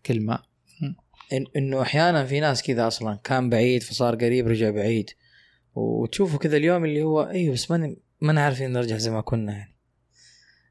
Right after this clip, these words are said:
Speaker 2: قد ما أرسل لي، قد ما أرسلت له، قد ما حاولنا، ما هي، ما هي ظابطة يا أخي.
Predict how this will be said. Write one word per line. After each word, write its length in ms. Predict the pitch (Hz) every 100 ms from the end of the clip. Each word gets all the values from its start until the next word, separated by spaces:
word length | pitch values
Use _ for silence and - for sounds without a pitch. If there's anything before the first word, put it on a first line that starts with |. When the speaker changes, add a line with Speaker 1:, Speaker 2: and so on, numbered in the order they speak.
| -
Speaker 2:
قد 160 | 135 131
ما 100 | 127
أرسل 260 | 120 135
لي، 200 | 123 120
قد 100 | 120
ما 120 | 120
أرسلت 340 | 113 - 110 123
له، 180 | 120 117
قد 140 | 117
ما 160 | 120 113
حاولنا، 560 | 101 117 120 123 120 -
ما 100 | 131
هي، 220 | 143 139
ما 100 | 131
هي 140 | 139 127
ظابطة 360 | 120 113 -
يا 60 | 104
أخي. 220 | - -